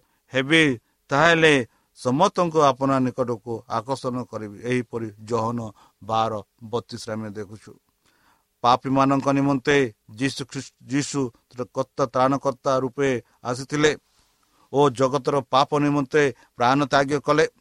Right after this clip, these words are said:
ଏହି ସତ୍ୟର ପ୍ରକାଶିତ ହେବା ପ୍ରୟୋଜନ ଅଟେ, ବନ୍ଧୁ। ଯେତେବେଳେ ଆମେମାନେ ପ୍ରାଣ ସାଧନ ନିମନ୍ତେ କାଲବରୀ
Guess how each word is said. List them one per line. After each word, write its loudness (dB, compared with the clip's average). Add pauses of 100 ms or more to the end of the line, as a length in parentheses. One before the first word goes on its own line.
(760)
ଏହି 2
ସତ୍ୟର 4
ପ୍ରକାଶିତ 2
ହେବା 2
ପ୍ରୟୋଜନ 0
ଅଟେ, -2
ବନ୍ଧୁ। -2 (1040)
ଯେତେବେଳେ 2
ଆମେମାନେ 4 (1300)
ପ୍ରାଣ 4
ସାଧନ 2
ନିମନ୍ତେ 0 (2000)
କାଲବରୀ 4